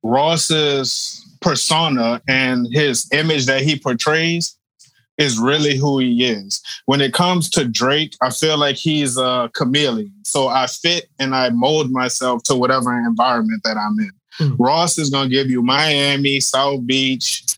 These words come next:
Speaker 1: Dade County, three oh five, wherever, no matter whose track he's on. So if
Speaker 2: Hmm.
Speaker 1: you look at it, you go back to, like, Stay Scheming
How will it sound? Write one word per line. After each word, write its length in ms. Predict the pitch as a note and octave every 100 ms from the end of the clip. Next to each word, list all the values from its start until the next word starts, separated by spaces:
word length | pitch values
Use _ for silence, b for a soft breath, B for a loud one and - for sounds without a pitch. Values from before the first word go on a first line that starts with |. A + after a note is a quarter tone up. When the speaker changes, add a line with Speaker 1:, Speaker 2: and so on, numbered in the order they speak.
| -
Speaker 1:
Dade 300 | B2+ C#3+ C#3
County, 500 | - D3 C#3 C3+ C3
three 220 | B2 C#3 C#3
oh 120 | C3
five, 420 | C#3 C3 B2+ A#2+
wherever, 480 | A#2+ B2+ C3+ A#2+ A#2 B2
no 80 | C3
matter 240 | C3 B2+
whose 260 | C#3 D#3 -
track 300 | D3+ C#3 -
he's 200 | A#2 G#2
on. 220 | G2+ F#2+ B B B
So 140 | - D#3
if 120 | C#3+
Speaker 2:
Hmm. 60 |
Speaker 1:
you 100 | F#3+ A3
look 220 | F#3+ -
at 180 | D#3+ D#3
it, 120 | D3
you 120 | D#3+
go 160 | D#3 D3+
back 260 | C#3+ C#3 C3
to, 100 | C#3
like, 220 | B2+ A#2
Stay 280 | - D3 C#3+
Scheming 600 | - - C#3+ C3 G#2